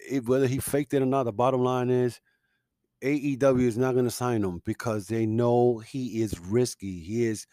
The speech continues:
damaged, not damaged good, but he is a com-, uh, uh, uh, uh, uh, what's the word I wanna use here?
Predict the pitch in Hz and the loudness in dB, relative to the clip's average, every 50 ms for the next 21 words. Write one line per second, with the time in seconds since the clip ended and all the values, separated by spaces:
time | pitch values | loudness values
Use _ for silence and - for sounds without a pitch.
0 | _ _ _ _ _ _ _ _ _ - 120 120 123 131 131 135 131 120 113 101 | _ _ _ _ _ _ _ _ _ -6 -4 -2 0 2 2 2 2 0 -2 -8
1 | 95 87 - - 123 131 135 131 - 127 123 117 113 110 101 98 113 120 123 - | -16 -16 -8 -4 -2 0 0 0 0 -2 0 0 0 -2 0 0 2 2 2 2
2 | 117 110 107 117 120 120 117 101 110 101 - - 107 101 - - 110 110 101 73 | 0 -2 -2 0 0 0 -2 -2 -4 -8 -8 -8 -10 -10 -8 -6 -6 -4 -4 -4
3 | 92 101 90 - - 101 90 - 90 101 95 90 90 80 - - 101 101 95 98 | -4 -6 -6 -6 -6 -6 -6 -6 -6 -6 -6 -8 -8 -10 -12 -10 -8 -6 -6 -6
4 | 87 76 71 - - - 85 - - _ _ _ _ _ _ _ - 127 - 127 | -8 -10 -12 -18 -12 -10 -10 -10 -10 _ _ _ _ _ _ _ -10 -6 -4 -4
5 | 113 110 110 107 107 101 101 101 104 101 107 110 110 104 95 - 110 98 92 90 | -2 -2 -2 -2 -2 -2 -2 -2 -2 -2 0 0 0 0 -2 -4 -4 -4 -4 -6
6 | 90 | -8